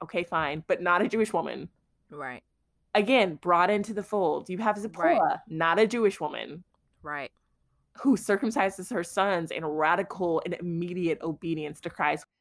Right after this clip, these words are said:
Speaker 1: There's all of these women that Christ, like the Samaritan woman, not a
Speaker 2: Mm-hmm.
Speaker 1: black woman. And just
Speaker 2: Mm-hmm.
Speaker 1: in case people need to know, I was just joking. I don't know what the ethnicity of these women were. I'm just
Speaker 2: Right.
Speaker 1: talking about minority women in the scripture. Women
Speaker 2: Right.
Speaker 1: who didn't look like everybody else.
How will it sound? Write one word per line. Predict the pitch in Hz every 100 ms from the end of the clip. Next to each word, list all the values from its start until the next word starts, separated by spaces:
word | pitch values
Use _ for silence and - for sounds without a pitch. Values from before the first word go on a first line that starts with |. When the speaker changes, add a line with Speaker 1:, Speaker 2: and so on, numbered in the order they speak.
| _
Speaker 1:
There's | 320 294 -
all | 220 247 311
of | 214
these | 226 214 180
women | 202 233 247 226 208 175 -
that | 196 170 - _ _
Christ, | - - 202 208
like | 196 -
the |
Samaritan | 240 359 415 403 220
woman, | 180 156 143 139 160 _ _ _ _ -
not | 160 165
a |
Speaker 2:
Mm-hmm. | 214
Speaker 1:
black | - -
woman. | 131 117 185 _ _ _ _ _ _ _ -
And | 196
just | 185 180
Speaker 2:
Mm-hmm. | 233
Speaker 1:
in |
case | 202 185
people | 185 180
need | 156
to | 147
know, | 151 135
I | 180
was | 180 175
just | 139
joking. | 151 123 - -
I | 175 180
don't | 170
know | 160
what | 156 160
the |
ethnicity | 165 170 165 156 160
of | 151
these | 165
women | 175 156
were. | 151 151 147 - _ _ _ -
I'm | 185 175
just | 160
Speaker 2:
Right. | 131
Speaker 1:
talking | - 185
about | 165
minority | 165 170 175 165 160
women | 151 135 135
in | 143
the |
scripture. | - - - - - _ _ _ -
Women | 220 208
Speaker 2:
Right. | 160 127
Speaker 1:
who | 214
didn't | 190
look | 190 190
like | 185 185
everybody | 160 151 147
else. | - - -